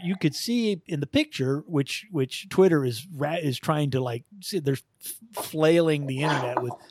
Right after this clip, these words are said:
takedown notices to get rid of these photos. But, you know, good luck with that. So there's buttons on this admin control panel that say, like,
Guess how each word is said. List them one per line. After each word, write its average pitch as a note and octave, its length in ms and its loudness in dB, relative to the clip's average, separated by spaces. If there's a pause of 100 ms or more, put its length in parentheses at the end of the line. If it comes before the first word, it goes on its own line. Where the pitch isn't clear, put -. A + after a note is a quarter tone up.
takedown D3+ 560 0
notices A2+ 520 -6
to C3+ 80 -8
get C3+ 160 -10
rid C3 140 -6
of A#2 60 -10
these A2 140 -12
photos. A#2+ 420 -2
But, - 300 -6 (580)
you D#3+ 120 -6
know, A2+ 100 -6
good B2+ 220 0
luck B2+ 180 -2
with G#2+ 120 -8
that. C3 380 -4
So F3+ 160 4
there's D3+ 200 6
buttons E3+ 680 0 (160)
on C#3 220 -4
this C3 200 -6 (440)
admin E3+ 500 -2
control E3 380 -2
panel B2 400 -4
that C3+ 160 -8
say, C#3+ 240 -2
like, A#2+ 200 -4